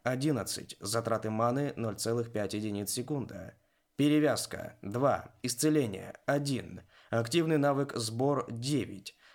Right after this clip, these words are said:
затрачивает ману и стамину, блокирование два,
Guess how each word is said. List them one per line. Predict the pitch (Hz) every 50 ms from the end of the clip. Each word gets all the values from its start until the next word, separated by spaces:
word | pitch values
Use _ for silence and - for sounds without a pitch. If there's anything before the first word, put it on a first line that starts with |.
| _
затрачивает | - 95 110 127 123 135 143 127 - - 123 120 123 117 113
ману | 113 120 123 127 123 123 127
и | 123
стамину, | 113 - 131 135 147 151 131 98 98 98 92 - - _ _
блокирование | 104 101 123 131 143 139 - 170 160 160 156 151 151 147 143 143 143 135 - -
два, | 117 117 117 131 127 104 92 - -